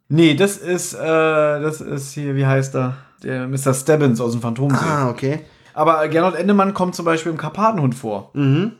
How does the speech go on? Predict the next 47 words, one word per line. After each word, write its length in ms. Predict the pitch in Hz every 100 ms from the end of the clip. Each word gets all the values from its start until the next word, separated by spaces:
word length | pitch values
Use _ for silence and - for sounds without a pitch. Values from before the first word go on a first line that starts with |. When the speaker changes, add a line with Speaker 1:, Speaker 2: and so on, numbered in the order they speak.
| -
Speaker 1:
Da 140 | 123
spricht 420 | - 147 160 -
er, 540 | - 143 139 135 139 135 - _ _ _ _ _ _ _ _ _ -
oh 60 |
Gott, 160 | 127 135
mein 120 | 123
Namensgedächtnis 640 | 113 139 139 196 185 196
ist 80 | 165
heute 140 | 185 175
nicht 140 | 165
das 100 | 170
Beste, 460 | - 143 135 120 113 -
obwohl 240 | 120 139
ich 100 | 147 -
gerade 240 | 131 151
ja 220 | 143 139
das 260 | 127 139 135
Hörbuch 240 | 151 156
vom 200 | 156 151
Karpatenhund 340 | 135 139 131 151
Speaker 2:
Trotzdem 180 | 135 139
Speaker 1:
höre. 80 |
Speaker 2:
immer 160 | 135 131
noch 160 | 113 -
genial 460 | 98 87 82 87 95
bei 140 | 98
dir 220 | 78 73
immer. 160 | 76 82
Das 100 | 117
ist 80 | 165
hohes 240 | 160 131
Niveau. 240 | 120 92
Speaker 1:
Ja, 140 | 190 131
der 160 | 180
ist, 140 | 226 - - -
der 140 | 180
hat 120 | 220
übrigens 380 | 226 226 220 214
den, 320 | 185 185 185 -
ähm, 580 | 175 175 175 175 170 170 _ _ _
den 580 | 160 160 165 160 156 151
Schorsch 500 | - 214 233 165 -
in 160 | 139
der 440 | 147 143 139 135 135
Sesamstraße 600 | 143 190 175 135 120 113
gespielt. 380 | 113 - 113 107 _ _
Speaker 2:
Mhm, 400 | 147 151 185